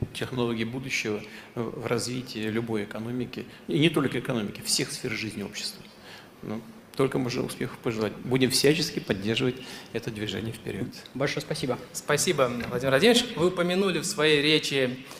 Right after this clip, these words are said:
Speaker 3: а, Сергея Семёновича Собянина, который создаёт сейчас московский квантовый кластер. Если возможно, я бы попросил дать микрофон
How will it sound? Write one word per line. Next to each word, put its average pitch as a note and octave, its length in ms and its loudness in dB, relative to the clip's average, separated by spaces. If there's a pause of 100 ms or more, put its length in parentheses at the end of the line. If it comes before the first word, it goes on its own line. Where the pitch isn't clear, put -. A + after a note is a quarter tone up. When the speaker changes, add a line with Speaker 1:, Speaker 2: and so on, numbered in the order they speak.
(220)
Speaker 3:
а, A#2 200 0
Сергея D3 320 6
Семёновича C#3+ 500 4
Собянина, C3+ 640 2
который C#3+ 600 6 (420)
создаёт D3+ 560 4
сейчас C#3+ 340 2
московский C#3 520 2
квантовый C3+ 440 4
кластер. F3 420 4
Если F3 280 4
возможно, F3+ 580 6
я D3 140 4
бы C#3+ 100 -4
попросил D3+ 480 2
дать D3+ 260 0
микрофон C#3+ 1000 4